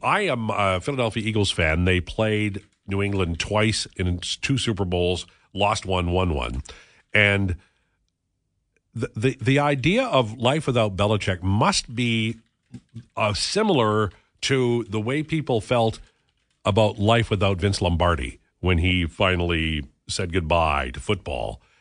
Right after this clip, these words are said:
and no longer coached in the N F L.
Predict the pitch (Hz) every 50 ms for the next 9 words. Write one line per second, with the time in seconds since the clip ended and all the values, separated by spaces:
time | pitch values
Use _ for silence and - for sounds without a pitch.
0 | _ _ - 80 76 73 73 76 73 69 67 67 _ - 95 90 82 85 87 82
1 | 85 82 76 67 71 69 65 - - 117 98 85 - - - - - _ _ _
2 | _ _ _ _ _ - 90 82 80 78 78 78 76 71 - 98 87 64 57 60
3 | - -